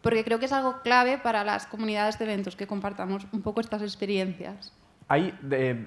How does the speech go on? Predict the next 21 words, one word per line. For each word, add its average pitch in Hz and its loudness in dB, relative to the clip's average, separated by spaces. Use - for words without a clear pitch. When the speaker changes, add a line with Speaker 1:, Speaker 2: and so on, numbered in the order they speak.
Speaker 2:
quería 143 2
hacer 202 0
tres 143 -2
apuntes 104 -8
que 113 -2
se 120 -8
me 117 0
han 139 0
pasado 165 0
y 123 -6
que 117 -6
tu 104 -8
pregunta 117 0
me 143 -2
viene 127 -4
al 101 -4
pelo. 95 -6
Eh, 117 4
la 117 4
primera 139 2
es, 104 -8